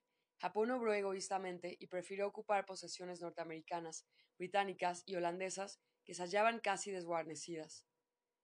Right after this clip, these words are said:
En vista de los preparativos nipones para esa aventura, Stalin pudo retirar la mayor parte de sus tropas de Siberia y enviarlas en noviembre de mil novecientos cuarenta y uno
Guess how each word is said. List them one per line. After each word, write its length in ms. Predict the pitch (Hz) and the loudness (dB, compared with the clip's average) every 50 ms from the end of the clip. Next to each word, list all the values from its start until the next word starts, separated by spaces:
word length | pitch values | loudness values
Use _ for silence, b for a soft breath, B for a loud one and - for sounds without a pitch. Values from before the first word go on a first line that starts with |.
| _ _ _ _ _ _ _ _ | _ _ _ _ _ _ _ _
En 160 | - 190 190 | -4 -2 -2
vista 300 | 202 214 226 - - 254 | 0 0 0 4 6 6
de 60 | 247 220 | 6 6
los 140 | 208 185 | 6 0
preparativos 640 | - 190 180 - 180 175 170 - 196 196 185 185 185 | -2 -6 0 2 2 2 2 0 -2 -2 -2 -2 -2
nipones 480 | 185 175 175 - 185 180 170 160 - | -4 -4 -2 -2 0 0 0 -4 -6
para 320 | - - 170 165 160 165 175 | -6 -2 0 2 4 4 2
esa 220 | 180 180 202 190 | 2 0 0 0
aventura, 560 | 180 170 165 165 151 - 180 165 160 156 156 _ _ _ _ _ - | 0 -2 -4 -8 -8 -6 -4 -2 -4 -4 -6 _ _ _ _ _ -14
Stalin 420 | - - - 208 208 240 247 247 | -8 -2 2 2 4 4 2 0
pudo 200 | 214 208 220 202 | 2 2 4 4
retirar 400 | 196 196 185 180 - 185 180 180 | 4 2 0 -2 0 2 2 4
la 100 | 185 185 | 4 4
mayor 320 | 180 180 170 170 180 180 180 | 2 2 2 0 0 0 0
parte 280 | - 190 185 180 - | 0 -2 -2 0 -2
de 60 | 180 175 | -8 -8
sus 200 | - 160 147 - | -8 -10 -12 -8
tropas 300 | - 175 170 175 175 165 | -8 -6 -4 -4 -4 -4
de 80 | 160 | -6
Siberia 480 | 143 - 165 170 170 170 170 170 170 - _ _ _ _ _ _ - | -10 -8 -4 -2 -2 -2 -2 -2 -6 -8 _ _ _ _ _ _ -8
y 60 | 185 | -6
enviarlas 520 | 185 190 190 202 202 208 220 226 226 - - | -4 2 4 6 6 6 6 4 2 -2 -8
en 120 | - 185 | -8 -4
noviembre 400 | 180 175 175 196 196 190 190 185 180 | -2 -2 0 0 0 0 2 0 0
de 80 | 175 | 0
mil 160 | 175 185 190 190 | 0 -2 -4 -4
novecientos 500 | 185 180 175 - - 180 170 175 175 - | -4 -4 -6 -6 -8 -8 -10 -10 -10 -8
cuarenta 320 | - 175 165 170 170 165 | -6 -6 -4 -2 -2 -2
y 80 | 170 175 | -2 -2
uno 180 | 170 180 - | -4 -4 -6